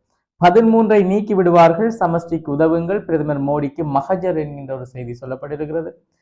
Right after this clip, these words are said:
வேட்புமனுக்கள் நிராகரிப்பு தொடர்பிலே நீதிமன்றத்திலே தீர்ப்பு இன்று என்கின்ற செய்திகளும், மோடியுடனான உடன்படிக்கைகள்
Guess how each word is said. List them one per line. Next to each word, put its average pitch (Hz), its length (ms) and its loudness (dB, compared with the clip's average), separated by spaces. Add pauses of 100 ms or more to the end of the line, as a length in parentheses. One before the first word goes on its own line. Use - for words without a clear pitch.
(240)
வேட்புமனுக்கள் 202 680 2
நிராகரிப்பு 175 480 2
தொடர்பிலே 170 400 0
நீதிமன்றத்திலே 156 720 -2 (300)
தீர்ப்பு 190 460 -4
இன்று 175 260 -2
என்கின்ற 139 320 -4
செய்திகளும், 147 520 -8
மோடியுடனான 175 720 -2
உடன்படிக்கைகள் 151 840 -6